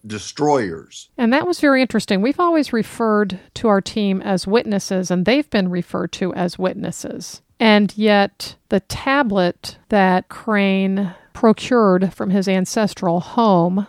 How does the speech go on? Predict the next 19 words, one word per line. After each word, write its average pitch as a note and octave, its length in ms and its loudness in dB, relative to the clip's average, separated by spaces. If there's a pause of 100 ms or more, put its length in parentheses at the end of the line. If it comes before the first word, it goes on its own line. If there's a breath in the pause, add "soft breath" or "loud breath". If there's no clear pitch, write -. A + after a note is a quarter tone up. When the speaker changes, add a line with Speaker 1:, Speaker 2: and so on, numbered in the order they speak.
(160)
Speaker 2:
referred G#3 340 -2
to F#3+ 80 -6
them F#3 220 0
as F3 160 -4
destroyers. F3+ 880 -2 (160)
And G3+ 220 0 (100)
Pandora, G3+ 1080 0 (160)
when A3 120 -2
she - 140 -4
was G#3+ 140 -2
talking G3 460 -2
to G3 260 -6
Abby, A3+ 500 0
referred G3+ 540 -4
to C#4 120 -6
Crane G3 460 -2
as F#3+ 160 -2
a F#3 60 -4
fellow F#3+ 800 0